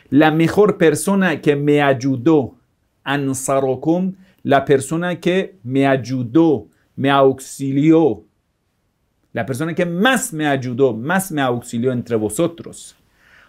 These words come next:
"Wa ahaqqukum bi", la persona con más derecho sobre mí. Quiere decir, porque fue un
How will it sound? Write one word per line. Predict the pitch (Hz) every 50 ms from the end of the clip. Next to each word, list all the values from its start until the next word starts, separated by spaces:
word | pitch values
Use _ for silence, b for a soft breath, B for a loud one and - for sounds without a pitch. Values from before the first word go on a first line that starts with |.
| b - 135
"Wa | 151 170 180 -
ahaqqukum | 175 180 165 - - 247 247 247 - - _ - 185 175 170 - 175 165 156 147 143 139 131
bi", | 139 185 190 180 143 110 95 - _ _ _ _ _ _ _ _ _ b b b b b b
la | - 135 156 170 170 170
persona | 170 196 180 165 160 - 214 220 220 214 208 185 143
con | - 185 180 175 175
más | 175 180 208 247 233 - - -
derecho | 180 175 180 214 226 - - 175 156
sobre | - - 147 135 131 123 117
mí. | 117 127 131 135 117 95 - _ _ _ _ _ _ _ _ _ _
Quiere | - 147 151 156 151
decir, | 139 143 - 143 135 -
porque | - - 120 117 - 135
fue | 127 131 - 185 185 170 156 156 -
un | 165 165 175 165 139 120 - -